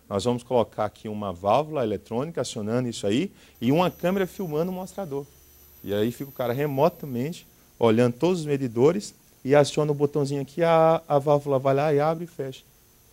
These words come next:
Aí o dono, você acha que o dono perguntou o preço disso? Lógico que não. O dono sabe que o impacto da perda de um funcionário é, é, é horrível numa empresa. Cai a moral quando morre um funcionário. Não é? Então, olha o valor que ele vendeu. Ele não vendeu câmera, ele vendeu o processo.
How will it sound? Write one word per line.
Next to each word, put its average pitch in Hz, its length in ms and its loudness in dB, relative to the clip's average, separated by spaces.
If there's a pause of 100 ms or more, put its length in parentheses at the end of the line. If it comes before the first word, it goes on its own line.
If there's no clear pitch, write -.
(240)
Aí 139 200 6
o 175 60 4
dono, 160 320 2
você - 140 0
acha 185 180 4
que - 80 -6
o - 20 -4
dono 147 220 -2
perguntou 127 400 -2
o 139 40 -4
preço 117 280 -8
disso? 143 320 -12 (420)
Lógico 190 300 -2
que 196 60 -10
não. 160 240 -8 (320)
O 127 80 -2
dono 165 200 2
sabe 165 300 2
que - 80 -12
o 170 40 -2
impacto 160 440 0
da 143 100 -2
perda 127 220 -4
de 120 60 -6
um 117 40 -8
funcionário 117 460 -6
é, 165 200 0
é, 143 360 -4
é 151 80 -2
horrível 165 420 -2
numa 113 140 -8
empresa. 92 360 -10 (280)
Cai 131 180 2
a 160 60 4
moral 127 540 2 (340)
quando 120 180 -6
morre 113 220 0
um 107 80 -6
funcionário. 87 540 -14 (600)
Não 90 200 -4
é? 135 60 -6
Então, 151 420 4 (240)
olha 202 180 6
o 214 40 2
valor 175 340 4
que 143 80 -6
ele 131 80 -4
vendeu. 113 260 -8
Ele 107 80 -4
não 147 80 -2
vendeu 190 300 4
câmera, 139 340 -4
ele 107 120 -2
vendeu 120 240 0
o 143 40 4
processo. 175 580 0